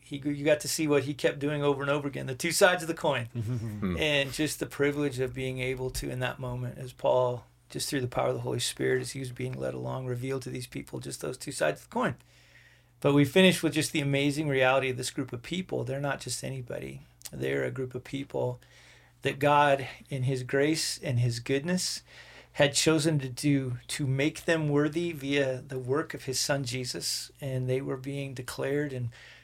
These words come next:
Speaker 1: shown to be worthy in how they were living out their lives and in amongst the, the people of Thessalonica. And then, uh, the last two weeks, we've looked at a pretty simple passage to unpack.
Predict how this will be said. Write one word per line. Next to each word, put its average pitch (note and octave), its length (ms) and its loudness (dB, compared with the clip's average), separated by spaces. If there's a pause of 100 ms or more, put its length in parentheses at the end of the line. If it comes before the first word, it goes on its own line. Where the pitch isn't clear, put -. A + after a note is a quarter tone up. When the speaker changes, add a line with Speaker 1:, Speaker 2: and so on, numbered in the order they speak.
(180)
Speaker 1:
shown G3 520 4
to E3 80 6
be C#3+ 160 4
worthy C3+ 440 0
in C3 120 -4
how C3 240 0
they C#3 120 -2
were C3 140 -6
living B2+ 320 -6
out B2+ 180 -8
their - 120 -8
lives C3+ 360 -8
and C3+ 120 -8
in B2+ 100 -6
amongst B2 540 -8
the, - 260 -12
the C#3 80 -12
people C3 380 -10
of B2 120 -12
Thessalonica. - 760 -6 (840)
And D#3 140 8
then, E3 240 8
uh, D#3+ 160 10
the D#3 80 6
last D#3+ 300 8
two A3 120 0
weeks, G3+ 220 2
we've D3 180 2
looked D#3+ 260 4
at C#3+ 400 4 (140)
a C#3+ 80 0
pretty D#3+ 260 0
simple D3+ 360 0
passage C#3+ 560 2
to D3 120 0
unpack. C3 460 0